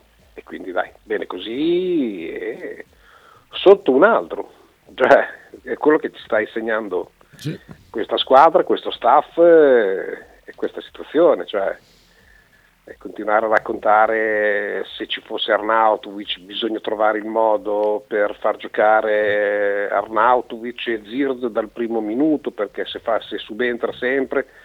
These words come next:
Speaker 1: poi si stanca.
Speaker 2: Mm.
Speaker 1: Signori, Zirz ha cambiato la partita in, in mezz'ora.
Speaker 2: Mamma mia, che, che
Speaker 1: Secondo me l'ultimo problema che ha Zirz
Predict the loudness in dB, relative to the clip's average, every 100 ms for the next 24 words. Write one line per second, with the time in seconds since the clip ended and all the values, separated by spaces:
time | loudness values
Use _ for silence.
0 | -20 _ -8 -8 -10 -2 2 2 0 -10
1 | -18 -16 -14 -14 -16 -14 -10 -8 -10 -14
2 | -16 -6 -2 4 4 2 -2 -6 -2 -4
3 | -2 -4 -6 -8 -8 -4 -2 -4 -8 -10
4 | -8 -8 -6 -6 0 2 2 -4 _ _
5 | _ _ _ _ -18 -14 -14 -12 -14 -16
6 | _ -14 -12 -10 -8 -6 -4 0 4 4
7 | 4 0 0 -2 -2 0 2 2 2 0
8 | 0 0 2